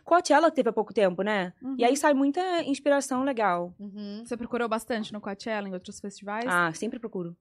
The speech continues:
Speaker 2: É algo, é tipo assim, o seu look é algo que a gente nunca viu tu usando, assim,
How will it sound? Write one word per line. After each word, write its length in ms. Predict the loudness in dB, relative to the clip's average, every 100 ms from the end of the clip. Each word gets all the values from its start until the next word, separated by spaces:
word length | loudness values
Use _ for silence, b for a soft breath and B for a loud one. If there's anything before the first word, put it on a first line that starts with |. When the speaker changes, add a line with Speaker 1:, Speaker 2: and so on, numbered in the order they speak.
| -2
Speaker 2:
É 160 | 0
algo, 400 | 2 2 0 -2 -4
é 100 | -4
tipo 160 | -4
assim, 220 | -6 -4 -6
o 60 |
seu 140 | -4 -4
look 220 | -4 -2
é 40 |
algo 200 | -2 -4
que 100 | -6
a 40 | -6
gente 240 | -6 -6
nunca 400 | -8 -4 -4 -6 -8
viu 260 | -8 -6 -6
tu 140 | -6
usando, 400 | -6 -6 -6 -8
assim, 420 | -10 -10 -12 -12